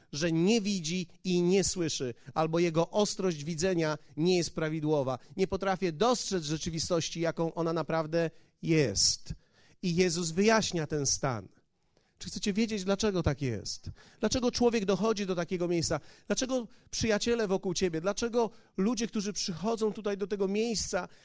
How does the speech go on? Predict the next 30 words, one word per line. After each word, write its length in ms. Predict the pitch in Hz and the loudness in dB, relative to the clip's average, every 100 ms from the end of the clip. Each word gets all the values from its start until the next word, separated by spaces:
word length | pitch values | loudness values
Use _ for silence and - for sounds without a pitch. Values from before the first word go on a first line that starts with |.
| - | -14
czasami 420 | - 202 214 220 208 | -6 -2 0 0 -2
siedzą, 680 | - - 233 202 196 190 170 - _ | -2 -2 -2 0 0 0 -4 -14 _
założą 580 | 170 185 190 220 214 208 - - | -2 2 2 2 2 2 -2 -2
ręka 400 | 185 233 214 202 | 0 2 2 2
na 140 | 190 | 4
rękę? 500 | 202 220 214 175 160 - _ _ - - | 4 2 2 -2 -2 -8 _ _ -18 -10
Jeśli 280 | 185 170 180 | -6 -4 -2
masz 180 | 165 156 | -2 -2
tak, 220 | 156 147 | -2 -2
to 160 | 165 139 | -2 -2
wybacz, 400 | 147 139 135 - | -2 -2 -2 -4
to 120 | 147 | -4
nie 140 | 143 | -2
do 80 | 143 | -2
ciebie 320 | - 147 135 | -2 -2 -2
jest. 160 | 131 - - - | -4 -6 -12 -2
Ale 260 | 190 190 - - - | 2 2 0 -8 -4
m-, 100 | 170 | -2
mówię 300 | 196 208 196 | 0 2 2
bardziej 380 | 170 202 202 190 | 4 4 2 -2
tu 160 | 214 196 | 0 0
o 60 | |
postawie 760 | - 165 - 202 202 180 170 165 - _ - | 0 -2 0 2 2 2 0 -2 -10 _ -2
serca 680 | - 202 208 202 165 160 151 | 2 4 4 4 0 0 0
niż, 420 | 160 156 - - | 0 -2 -4 -10
to 100 | - | -6
moja 160 | 156 156 | -4 -2
teściowa 420 | 151 - 139 127 | -2 -2 -2 -2
dzisiaj 300 | 127 120 117 | -6 -8 -8
tak 160 | 123 | -8